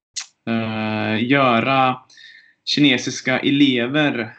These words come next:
ända från lågstadiet upp till högskolan till så, eh,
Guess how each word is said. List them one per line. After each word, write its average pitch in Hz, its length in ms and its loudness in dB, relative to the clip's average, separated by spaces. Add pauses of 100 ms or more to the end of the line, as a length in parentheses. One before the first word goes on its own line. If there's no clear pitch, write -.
(140)
ända 135 380 -2
från 139 420 -2
lågstadiet 110 840 -6
upp 117 200 -6 (180)
till 113 220 -2
högskolan 107 840 -4 (240)
till 113 220 0
så, 104 540 -2
eh, 98 320 -4